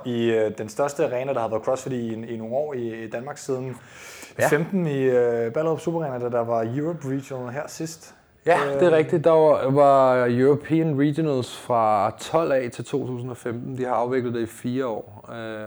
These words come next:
Speaker 2: så det er ved at være noget tid siden, det har været herude. Øh, nu har vi ligesom prøvet at, at bringe det tilbage.
Speaker 1: Mm.
Speaker 2: Og det er jo sjovt at prøve at afvikle det. Men det er jo et, det er jo et, øh, lidt af et, en,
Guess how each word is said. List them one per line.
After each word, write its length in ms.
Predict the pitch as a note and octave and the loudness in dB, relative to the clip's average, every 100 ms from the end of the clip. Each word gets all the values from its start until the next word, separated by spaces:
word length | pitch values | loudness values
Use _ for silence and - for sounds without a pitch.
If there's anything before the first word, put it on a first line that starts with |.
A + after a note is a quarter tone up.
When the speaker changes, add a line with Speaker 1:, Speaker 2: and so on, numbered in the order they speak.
| G#2+ | -14
Speaker 2:
så 280 | - - A#2 | -12 -6 -6
det 180 | A2 A#2+ | -4 -4
er 40 | |
ved 120 | A#2+ | -2
at 80 | C#3+ | 0
være 100 | C#3+ | 0
noget 180 | A#2+ A2+ | -2 -6
tid 220 | - - | -8 -10
siden, 240 | - B2+ C3 | -12 -14 -10
det 80 | |
har 80 | C3 | -8
været 220 | A2 A#2+ | -8 -8
herude. 280 | C3+ A#2 B2 B2+ _ - | -8 -8 -12 -16 _ -20
Øh, 320 | A#2 A2+ A2 A2 - - | -16 -16 -16 -18 -20 -8
nu 80 | C#3+ | -2
har 60 | C#3+ | -2
vi 60 | |
ligesom 180 | C3+ C#3 | -2 -6
prøvet 320 | - B2+ B2+ B2 - | -6 -6 -6 -10 -14
at, 60 | B2+ | -12
at 120 | A2+ | -12
bringe 340 | - A#2+ A2+ | -8 -6 -4
det 100 | G#2+ | -8
tilbage. 320 | G2+ G#2+ G2+ A2 - | -8 -4 -4 -6 -14
Speaker 1:
Mm. 160 | C3+ A#2 G#2+ - _ - | -10 -10 -10 -18 _ -6
Speaker 2:
Og 100 | A2+ | 2
det 120 | C3+ | 4
er 40 | |
jo 60 | A2+ | 4
sjovt 340 | - A2 - - _ A2+ | 2 0 0 -8 _ -16
at 80 | - | -4
prøve 180 | A#2 | -2
at 60 | F#2+ | 0
afvikle 340 | G2 A2 G#2 | -2 -6 -8
det. 120 | G#2 G#2+ _ - | -12 -16 _ -18
Men 180 | F#2+ F#2 | -12 -6
det 160 | F#2 | -4
er 120 | F2+ D2+ F2+ | -4 -6 -8
jo 60 | F#2 | -12
et, 60 | - _ - - - | -16 _ -20 -20 -8
det 100 | G#2+ | -2
er 40 | G2 | -2
jo 40 | |
et, 140 | G2 G2+ | -2 -6
øh, 360 | F#2 F2+ F#2+ - - | -8 -8 -10 -14 -4
lidt 220 | A2+ C3 | 2 4
af 120 | C3 | 4
et, 220 | A2 - _ _ - - _ _ - | 2 -4 _ _ -20 -20 _ _ -10
en, 320 | A2 G#2 | -8 -8